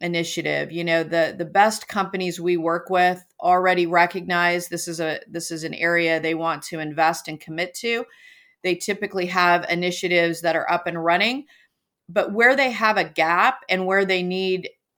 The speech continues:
outside help is they've got programs that are more one-to-many in nature,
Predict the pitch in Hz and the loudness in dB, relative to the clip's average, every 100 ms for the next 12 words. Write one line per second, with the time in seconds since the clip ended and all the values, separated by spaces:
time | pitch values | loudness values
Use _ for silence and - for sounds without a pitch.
0 | _ 170 185 185 - 180 165 165 170 180 | _ 0 2 2 2 2 2 -2 2 4
1 | 269 - _ _ _ _ 190 190 190 180 | 2 -4 _ _ _ _ -2 2 2 0
2 | - - 208 208 247 - - 247 262 247 | -8 -6 -4 0 0 0 0 0 2 2
3 | 208 190 190 - 185 180 - 185 180 185 | 2 2 -2 2 4 4 6 4 4 2
4 | 196 196 185 185 185 190 208 175 170 185 | 2 2 2 2 0 -2 -4 0 2 2
5 | 185 165 165 170 180 233 247 302 | -2 -2 -4 -4 -4 -2 -2 -4